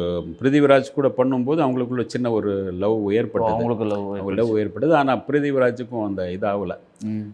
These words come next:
Speaker 1: அந்த, அந்த அவங்களுக்குள்ள லவ் பண்ணணும்னு நினைச்சாங்க, இது பண்ணாங்க. அதுக்காக ஒரு சூசைட் அட்டெண்ட் பண்ணாங்கன்னு தான் சொல்லியிருப்பாங்க, அப்போ
Speaker 2: ஓகே.
Speaker 1: சொல்லுவாங்க. அது, அதுக்கு பிறகு முடிஞ்சிருச்சு. அதுக்கு பிறகு உங்க,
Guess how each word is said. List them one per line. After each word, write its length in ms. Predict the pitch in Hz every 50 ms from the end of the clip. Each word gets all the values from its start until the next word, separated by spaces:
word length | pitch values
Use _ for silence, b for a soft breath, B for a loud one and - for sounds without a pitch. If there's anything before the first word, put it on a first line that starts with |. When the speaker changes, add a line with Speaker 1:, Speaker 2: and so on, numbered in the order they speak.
| -
Speaker 1:
அந்த, 640 | - - 123 123 120 127 127 123 131 131 127 123 120
அந்த 540 | 123 123 131 135 143 143 135 131 131 123 123
அவங்களுக்குள்ள 440 | 127 135 135 135 131 123 156 147 135
லவ் 240 | 123 131 131 123 135
பண்ணணும்னு 360 | 131 131 135 135 143 139 127
நினைச்சாங்க, 360 | 123 139 131 127 139 131 131
இது 160 | 139 120 120 113
பண்ணாங்க. 300 | 123 117 113 123 156 160
அதுக்காக 360 | 143 131 135 131 - 135 135
ஒரு 120 | 135 123 107
சூசைட் 400 | - 147 139 131 - 139 123 120
அட்டெண்ட் 320 | 113 107 117 117 117 104
பண்ணாங்கன்னு 420 | 113 104 104 104 104 110 113 120
தான் 160 | 123 117 - -
சொல்லியிருப்பாங்க, 440 | 107 107 113 107 95 95 92 90
அப்போ 160 | 87 87 113 107
Speaker 2:
ஓகே. 160 | 95 - 101
Speaker 1:
சொல்லுவாங்க. 360 | 95 92 92 87 82 82 82 - _ _ B B B B B B B
அது, 240 | - 123 135 147 143
அதுக்கு 220 | 139 131 131 -
பிறகு 220 | - 143 147 143 131
முடிஞ்சிருச்சு. 500 | 120 117 123 143 143 131 107 - 143 165
அதுக்கு 180 | 160 131 113
பிறகு 360 | - 135 139 139 135 123 117
உங்க, 180 | 110 107 104 98